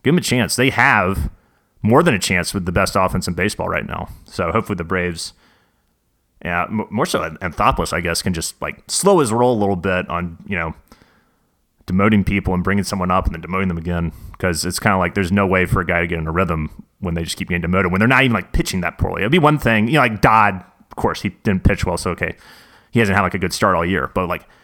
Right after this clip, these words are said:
Allard, Smith, Shaw versus Soroka, let these guys figure it out. There's enough there. We see enough potential that we know that these guys can get it together. And even with Soroka struggling, it's not like he's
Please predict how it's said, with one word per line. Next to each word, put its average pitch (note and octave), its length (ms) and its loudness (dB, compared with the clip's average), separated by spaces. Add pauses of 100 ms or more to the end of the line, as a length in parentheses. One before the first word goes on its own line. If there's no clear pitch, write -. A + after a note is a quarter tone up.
(160)
Allard, A2+ 320 4
Smith, G2+ 180 -2
Shaw G#2+ 260 2
versus G2 200 -4
Soroka, G2 500 0
let G#2+ 200 -2
these A2+ 180 -2
guys F2+ 400 -2 (160)
figure F#2 200 0
it F2 80 2
out. D#2 100 0
There's G2+ 160 0
enough B2 320 4
there. A2 160 2
We G2+ 80 0
see D#3+ 300 2
enough A#2+ 280 2
potential F#2 720 -2
that G#2 160 0
we A2 80 0
know G#2 280 4
that F#2 100 -2
these F#2+ 160 -4
guys E2+ 240 0
can F2+ 160 -6
get F2 100 -4
it D#2 120 -6
together. B1 340 -8 (160)
And F3 140 2
even A3 240 4
with D3 180 2
Soroka A#2 400 0
struggling, G2+ 460 0
it's F2+ 120 -4
not C3 120 0
like G#2 160 0
he's F#2 320 -6